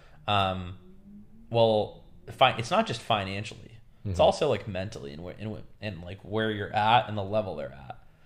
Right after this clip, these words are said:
Speaker 1: The friends that, you know, I have now that I can, you know, I can have conversations at a higher level with about deeper stuff. The friends I have from college, it, it's a lot harder to have those conversations. So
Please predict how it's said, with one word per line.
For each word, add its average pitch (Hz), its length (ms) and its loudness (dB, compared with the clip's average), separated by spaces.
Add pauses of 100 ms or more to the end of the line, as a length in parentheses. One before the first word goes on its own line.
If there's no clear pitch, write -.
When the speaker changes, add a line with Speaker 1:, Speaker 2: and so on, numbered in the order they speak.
(220)
Speaker 1:
The 113 80 -6
friends 151 460 2
that, 117 320 6
you 117 80 -2
know, 101 120 -2
I 98 120 -2
have 104 280 0
now 120 380 4
that 101 100 0
I 98 80 2
can, - 260 -10
you 104 100 -6
know, 95 60 -4
I 104 100 -2
can 110 140 -6
have 107 400 2
conversations 104 580 -6
at 98 100 -4
a - 20 -6
higher 98 280 -2
level 107 300 2
with 87 240 -2 (420)
about 101 340 -4
deeper 104 560 -6 (180)
stuff. - 540 0 (1120)
The 107 80 -8
friends 135 320 -2
I 101 100 2
have 101 400 -2 (100)
from - 220 -14
college, 104 640 0
it, - 160 -12
it's - 180 -12
a 107 60 -6
lot 123 220 6
harder 113 280 2
to 90 60 -6
have 95 220 -10
those 73 160 -10
conversations. 69 840 -14
So 107 340 4